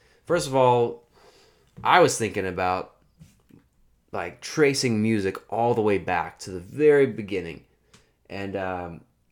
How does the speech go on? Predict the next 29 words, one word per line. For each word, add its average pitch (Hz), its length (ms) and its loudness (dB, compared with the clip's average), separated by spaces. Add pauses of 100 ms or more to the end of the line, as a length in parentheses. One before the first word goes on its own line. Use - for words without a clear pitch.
(560)
like, 107 200 -8
the 107 80 -10
beginning, 113 460 -4
like, 104 180 -6
the 123 60 -8
first 156 460 -4
humans, 92 440 -6
you 98 40 -8
know, 110 260 0
they 110 180 0
played 123 560 -6 (200)
music, 131 380 -4
I'm 87 120 -8
sure, 196 460 -8
you 110 120 -6
know? 160 220 -8 (600)
Uh, 101 300 0
but 90 260 -10
then 135 140 0
at 123 140 -2
some 170 240 -2
point, 139 440 -2
it 107 60 -8
got 110 260 -4
organized 120 520 0
into 95 160 -6
genres 104 600 -4
and 85 100 -12
subgenres, 98 920 -6